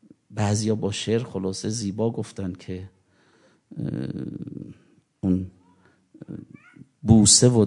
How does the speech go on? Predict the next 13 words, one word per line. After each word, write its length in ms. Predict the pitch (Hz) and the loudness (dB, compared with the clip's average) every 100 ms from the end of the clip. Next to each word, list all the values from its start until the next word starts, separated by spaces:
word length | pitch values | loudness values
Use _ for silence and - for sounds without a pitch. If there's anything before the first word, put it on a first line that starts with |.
| - | 4
دشنام 720 | 101 - - 104 123 151 151 | 0 0 2 4 6 8 8
را 420 | 151 160 160 175 170 - - _ _ _ _ _ - _ | 8 8 8 6 0 -10 -20 _ _ _ _ _ -20 _
تک 320 | - 120 - - | -2 0 0 2
تک 340 | 139 - - | 2 2 -2
بده 260 | 85 - - - _ _ _ _ _ _ _ _ _ _ _ _ _ _ _ _ _ _ _ | -4 -4 -8 -14 _ _ _ _ _ _ _ _ _ _ _ _ _ _ _ _ _ _ _
تا 200 | - 147 | 4 4
ببینم 840 | 147 214 196 175 156 143 151 147 - - - _ - - - _ - | 8 8 10 10 10 10 8 4 0 -14 -20 _ -20 -20 -20 _ -2
ویندو 420 | 101 104 98 131 | 6 6 8 8
یا 140 | 143 | 6
زیندو 360 | 113 98 95 131 | 6 4 4 4
شیرین 540 | - - 95 87 85 | 4 2 2 4 4
تر 260 | - 123 - - | 4 0 2 6
کدا. 420 | - 80 69 | 6 6 0